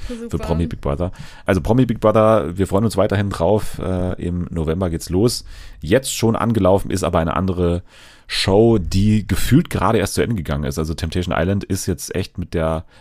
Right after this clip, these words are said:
Speaker 2: Mark Robin Staffel, ne, so ist sie ja mittlerweile bekannt,
Speaker 1: Mayrob,
Speaker 2: erst
Speaker 1: bitte.
Speaker 2: Ma-, Ma-, Marob oder Mayrob oder wie,
Speaker 1: <laughs>
Speaker 2: wie auch immer,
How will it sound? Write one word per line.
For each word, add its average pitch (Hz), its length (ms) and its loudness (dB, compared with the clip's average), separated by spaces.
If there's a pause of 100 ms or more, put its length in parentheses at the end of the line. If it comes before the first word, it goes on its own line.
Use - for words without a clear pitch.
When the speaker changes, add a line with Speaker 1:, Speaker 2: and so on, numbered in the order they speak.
Speaker 2:
Mark 87 320 -2
Robin 101 220 4
Staffel, 98 400 -2
ne, 90 140 0
so 92 100 -2
ist 85 140 -6
sie 92 60 -2
ja 85 80 -2
mittlerweile 82 380 -4
bekannt, 240 280 -4
Speaker 1:
Mayrob, 262 180 -2
Speaker 2:
erst - 460 -6
Speaker 1:
bitte. - 340 -14
Speaker 2:
Ma-, 92 160 0
Ma-, 92 240 2
Marob 107 440 4
oder 85 120 2
Mayrob 98 540 4
oder 92 200 -2
wie, 87 200 -2
Speaker 1:
<laughs> - 0 -
Speaker 2:
wie 90 80 0
auch 82 80 -2
immer, 98 200 -2